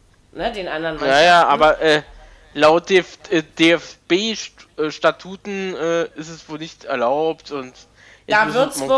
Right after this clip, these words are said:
Speaker 2: wohl
Speaker 1: aber
Speaker 2: durchziehen.
Speaker 1: sowieso wieder absteigen wird, so wie es aussieht, also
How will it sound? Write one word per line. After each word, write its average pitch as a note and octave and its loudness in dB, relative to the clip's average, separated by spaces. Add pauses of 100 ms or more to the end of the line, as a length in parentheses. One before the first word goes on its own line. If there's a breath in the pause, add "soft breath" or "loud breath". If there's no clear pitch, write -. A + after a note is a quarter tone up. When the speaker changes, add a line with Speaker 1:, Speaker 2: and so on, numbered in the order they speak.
Speaker 2:
wohl - -10
Speaker 1:
aber A3 2
Speaker 2:
durchziehen. A#3 -2
Speaker 1:
sowieso A#3+ -4
wieder G3 -2
absteigen F#3+ -6
wird, G#3+ -10
so G3 -16
wie G3 -16
es F#3+ -12
aussieht, G3 -6
also F3 -6